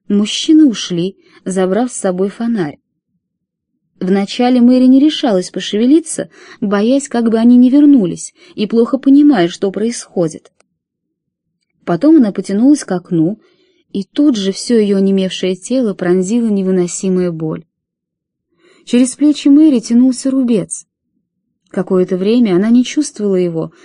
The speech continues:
потому что застыла от холода. Её корсаж всё ещё был сырым после дождя. Собравшись с силами,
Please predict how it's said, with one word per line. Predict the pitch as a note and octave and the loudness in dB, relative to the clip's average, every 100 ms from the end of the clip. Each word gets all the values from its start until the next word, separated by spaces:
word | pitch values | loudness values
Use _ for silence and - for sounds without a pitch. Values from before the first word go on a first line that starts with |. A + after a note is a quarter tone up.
| _ _ | _ _
потому | - G3+ G#3 G3+ | -8 -4 -4 -4
что | G#3+ | -6
застыла | G3+ G#3+ - A3+ A3 | -4 -6 -2 -2 -2
от | A#3 | -6
холода. | - C4 G#3+ E3 D#3 - _ _ _ _ _ _ _ _ _ _ _ _ - | -8 -6 -4 -6 -10 -16 _ _ _ _ _ _ _ _ _ _ _ _ -4
Её | F#3+ G3+ G3+ | -2 0 0
корсаж | G#3 G#3 - A#3+ C4+ - | -2 -4 -6 -6 -6 -10
всё | - C#4+ | -4 -2
ещё | C#4+ - | -2 -4
был | G3+ G#3+ | -2 -2
сырым | - G3+ G3+ A3 | -2 -2 -2 -4
после | E3 E3 D#3+ | -8 -8 -6
дождя. | D#3+ D#3+ D#3+ E3 E3 _ _ _ _ _ _ _ _ _ _ _ _ | -6 -6 -8 -10 -14 _ _ _ _ _ _ _ _ _ _ _ _
Собравшись | - B3 D4 C#4+ C#4+ - | -4 0 0 0 -2 -4
с | - | -2
силами, | F4 C#4+ E3+ E3+ | 2 2 2 -2